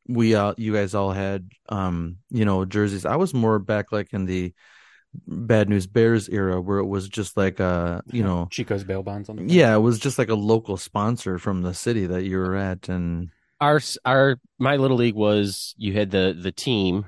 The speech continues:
Speaker 3: the Reds, and on the back you didn't have a number. More often than not, you had the sponsor, and then a
Speaker 1: Yeah.
Speaker 3: couple years later they put the number, and then where your name would go would be your sponsor.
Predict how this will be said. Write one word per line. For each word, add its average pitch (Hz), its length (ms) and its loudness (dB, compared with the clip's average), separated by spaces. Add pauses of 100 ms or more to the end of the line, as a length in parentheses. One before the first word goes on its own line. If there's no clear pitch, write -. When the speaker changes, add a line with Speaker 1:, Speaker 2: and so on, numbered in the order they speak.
Speaker 3:
the 104 100 -2
Reds, 95 360 0
and 87 100 2
on 87 120 0
the 87 80 0
back 90 320 0
you 90 80 -4
didn't 85 200 -2
have 82 180 -4
a 78 60 -4
number. 80 360 -2
More 78 300 -2
often 76 280 -6
than 76 120 -6
not, 76 220 -6
you 76 120 -8
had 76 140 -6
the - 100 -16
sponsor, - 720 -8
and 78 140 -8
then 76 120 -8
a - 40 2
Speaker 1:
Yeah. 110 100 4
Speaker 3:
couple 85 180 0
years 78 240 -6
later 87 340 0
they 78 140 -6
put 85 200 -10
the 78 80 -14
number, 80 480 -6
and 80 200 -8
then 80 120 -6
where 80 120 -6
your 78 220 -8
name 85 420 -2
would 104 180 -4
go 120 240 0
would 101 220 -4
be 80 100 -12
your 76 160 -14
sponsor. - 520 -16